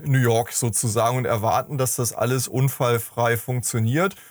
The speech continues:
und dass alle, die das anwenden und nutzen, hinterher auch noch begeistert sind. So, und ich glaube, dieser Gedanke ist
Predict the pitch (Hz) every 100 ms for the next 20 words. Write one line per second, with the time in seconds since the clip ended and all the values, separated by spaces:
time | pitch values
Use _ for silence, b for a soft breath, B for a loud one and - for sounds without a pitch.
0 | B 127 131 - - 135 156 151 147 -
1 | 139 131 123 - 123 131 135 139 135 123
2 | 117 127 - 147 139 131 123 123 120 117
3 | 120 123 113 113 117 - 104 - 110 110
4 | 113 104 95 - 123 127 135 120 B B
5 | B B _ _ _ _ 139 156 175 143
6 | 123 131 156 147 120 -